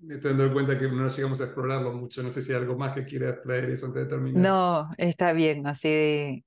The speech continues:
Speaker 2: eh, o sea, sí que trajimos lo corporal porque se manifestó muy fuertemente, ¿no? Eh, el calor que me entró, el sudor y tal, era un poco esa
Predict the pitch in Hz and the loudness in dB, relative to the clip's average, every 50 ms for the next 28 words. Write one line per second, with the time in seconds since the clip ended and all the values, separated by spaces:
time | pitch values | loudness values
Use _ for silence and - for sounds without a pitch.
0 | _ _ _ - - 107 104 - - - _ - 147 135 151 147 151 147 - - | _ _ _ -16 -14 -12 -12 -14 -16 -16 _ -6 -2 0 2 2 0 0 -2 -2
1 | 165 151 - 175 160 151 - 160 151 - - 165 165 165 165 170 156 151 139 - | -4 0 2 0 0 2 0 -2 -2 -2 -2 -4 -2 -2 -4 -4 -4 -4 -4 -6
2 | 143 127 - - 151 143 156 175 190 185 - 156 - 147 139 - 151 143 139 131 | -6 -8 -8 -6 -2 0 2 2 0 0 -2 -4 -4 -4 -6 -6 -6 -6 -6 -6
3 | 143 139 - 143 139 - - 139 143 143 147 151 151 143 139 139 139 _ _ - | -6 -6 -6 -8 -8 -6 -6 -4 -2 0 0 0 0 -2 -4 -6 -10 _ _ -16
4 | 135 131 - 135 139 147 151 151 - - - - - 139 135 139 139 156 - - | -14 -12 -10 -8 -8 -6 -6 -6 -4 -6 -6 -4 -4 -4 -4 -4 -4 -6 -6 -6
5 | - 127 139 180 233 254 - _ - - - 143 135 131 131 127 127 131 127 123 | -4 -4 -4 -4 -6 -8 -12 _ -8 -6 -4 -2 0 0 0 0 -2 -2 -2 -2
6 | 123 - 135 131 131 - 139 135 135 143 147 147 151 151 151 139 143 151 135 135 | -2 -2 -4 -4 -2 -2 -2 0 2 2 2 2 2 2 0 -2 -2 -4 -4 -4
7 | 135 131 131 131 131 127 123 123 131 131 127 - 143 143 147 147 143 139 127 - | -2 -2 -2 -4 -4 -4 -6 -6 -6 -6 -6 -6 -4 -2 -2 -2 -2 -2 -4 -6
8 | - 127 117 135 139 147 151 147 147 147 139 135 131 131 - 147 156 156 151 123 | -8 -8 -6 -4 -4 -2 -2 -2 -4 -4 -6 -6 -6 -4 -2 -2 0 0 0 -2
9 | 135 127 139 135 135 135 139 135 127 - 139 135 - 151 151 151 151 147 135 139 | -2 -2 -2 0 0 -2 -2 -4 -4 -6 -6 -4 -2 -2 0 0 0 -2 -4 -6
10 | - - 139 127 - - 135 135 139 - | -8 -10 -10 -8 -6 -4 -4 -4 -4 -6